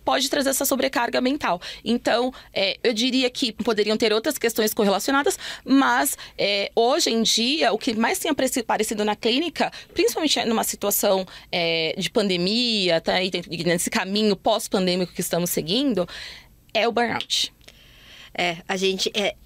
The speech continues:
Speaker 2: pode chegar realmente à exaustão, inclusive, é,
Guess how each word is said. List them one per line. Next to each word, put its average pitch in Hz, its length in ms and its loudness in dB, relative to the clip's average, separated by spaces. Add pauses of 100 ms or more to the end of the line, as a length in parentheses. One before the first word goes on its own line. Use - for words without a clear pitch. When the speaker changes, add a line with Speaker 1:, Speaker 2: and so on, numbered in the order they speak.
(100)
Speaker 2:
pode 208 500 0 (140)
chegar - 640 -2
realmente 247 580 0
à 233 80 4
exaustão, 220 800 0
inclusive, 220 760 0 (320)
é, 196 220 -4